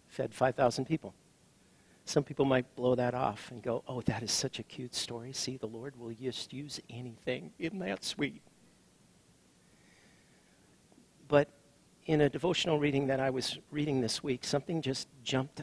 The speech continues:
out at me that the Lord uses incredibly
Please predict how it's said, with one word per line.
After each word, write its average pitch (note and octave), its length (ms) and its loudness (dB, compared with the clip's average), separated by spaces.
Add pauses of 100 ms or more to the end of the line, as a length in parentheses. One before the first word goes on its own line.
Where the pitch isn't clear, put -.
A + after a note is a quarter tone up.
(120)
out C3 160 0
at B2 240 -4
me A#2+ 140 -6
that A#2+ 220 -10
the B2+ 60 -12
Lord C3 480 -4
uses C3 640 -6
incredibly D3 960 -4